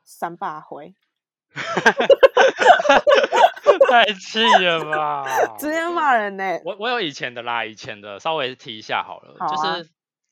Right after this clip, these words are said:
Speaker 2: 这，这个专柜导致，要说整个专柜嘛，是这个专柜的某一个人导致我们的停车系统全部更新，导致我们没办法帮我们的朋友开停车。
Speaker 1: <laughs> 哎，他影响力很大欸。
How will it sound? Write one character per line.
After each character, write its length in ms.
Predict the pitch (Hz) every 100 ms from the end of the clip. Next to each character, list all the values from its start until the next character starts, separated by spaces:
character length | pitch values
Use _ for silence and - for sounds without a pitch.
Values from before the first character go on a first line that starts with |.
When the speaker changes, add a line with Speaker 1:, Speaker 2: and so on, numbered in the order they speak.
| _ _ _ _ -
Speaker 2:
这， 180 | 220
这 280 | 196 _ 226
个 260 | 165 127 113 _ _ _ _
专 240 | 151 135
柜 180 | 147 135 _ -
导 220 | 104 95
致， 380 | _ 151 113 92 _ _ _ _ _ - _ _ _ _ _ _ _
要 80 | 196
说 200 | 185 165
整 200 | _ 95
个 100 | 92
专 160 | 101 107
柜 140 | 110
嘛， 80 | 104
是 180 | 113 185
这 100 | -
个 120 | 214 139
专 140 | 139
柜 120 | 151
的 80 | 120
某 260 | 101 87 101
一 40 |
个 140 | 113
人 140 | 101 95
导 200 | 98 95
致 140 | -
我 120 | 127
们 160 | 92 87
的 160 | 95 98
停 240 | _ 107
车 160 | 123 117
系 160 | 131
统 160 | 101 85
全 160 | 95
部 80 | 104
更 240 | 107 95 90
新， 260 | 92 92 95
导 160 | 98
致 120 | 107 156
我 120 | 104
们 160 | 95
没 120 | 98 110
办 160 | 147
法 220 | 120 92 95
帮 140 | - 117
我 60 |
们 160 | 104 92
的 80 | 90
朋 140 | 107
友 120 | 101
开 180 | - 101
停 220 | 98 90
车。 140 | 85 95 82
Speaker 1:
<laughs> 80 | -
哎， 160 | 269
他 220 | 294 254
影 120 | 208 226
响 200 | 226 185
力 120 | 277
很 200 | 175 131
大 240 | 190 180
欸。 220 | 139 -